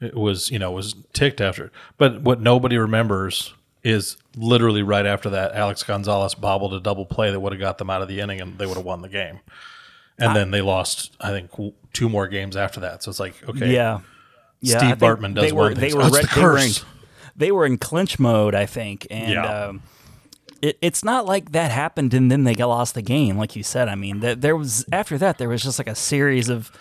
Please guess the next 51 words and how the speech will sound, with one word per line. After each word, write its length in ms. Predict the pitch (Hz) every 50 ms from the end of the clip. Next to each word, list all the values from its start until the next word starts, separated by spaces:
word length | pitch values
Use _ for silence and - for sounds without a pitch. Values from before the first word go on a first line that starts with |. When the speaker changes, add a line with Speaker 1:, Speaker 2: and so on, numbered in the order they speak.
| - - - - _ _ _ -
Speaker 2:
of, 360 | 117 120 113 104 101 - 104
Speaker 1:
Yeah. 220 | 117 101 110 117
Speaker 2:
of, 100 | 110 - - - - - -
you 100 | 120 117
know, 360 | 113 110 107 113 110 104 98 - _ _ _ _ _ _ - 151 120 -
missteps 760 | - 131 123 139 160 - - - 113 85 82 - - - -
by 180 | - - 101 90
the 100 | 92 90
Cubs, 540 | - - 123 98 90 87 80 - - - -
and 180 | - 92 98 101
then 140 | 104 107 113
they, 120 | 117 117
Speaker 1:
But 80 | 117 101 -
Speaker 2:
I 60 | 110
Speaker 1:
that 60 | 117
Speaker 2:
think 80 | 135 190
Speaker 1:
was 100 | 127 117
Speaker 2:
they 60 | 123
Speaker 1:
the 40 | 139
Speaker 2:
had 80 | 147 -
to 60 | -
come 200 | 143 143 147 139 131
Speaker 1:
curse. 140 | 117 104
Speaker 2:
back 260 | 120 107 120 196 - -
a 40 |
few 220 | 117 - 117 98 92
runs. 500 | 92 92 98 98 98 95 98 107 107 - _ _ _ _ _ _ _ _ _ _ _ _ _ _ _ -
Speaker 1:
Yeah, 280 | 107 110 95 85 82 - - - 135
and 200 | 127 123 117 113
they, 180 | 110 107 107
and 200 | 104 110 110 101
they 80 | 104 98
s-, 180 | - - -
um, 160 | - 113 104 95
they, 360 | 92 101 98 101 92 95 _ _ _ _ _ _ _ _ _ _
they 240 | - 113 120 117 110 -
should 280 | - - - - 135 123
have 80 | 120 104
gotten 220 | 113 107 104 107
out 100 | 101 101
of 60 | 98
that 180 | 98 95 98 98
game 160 | 101 101 98
with 100 | 95 98
a 40 | 98
win, 220 | 98 98 98 98
and 100 | 98 95
they 80 | 95 92
didn't. 440 | - - 107 104 104 107 - - - _ _ - - - - - - - - - -
And 180 | 104 98 98 98
then 520 | 98 101 98 98 95 95 95 95 98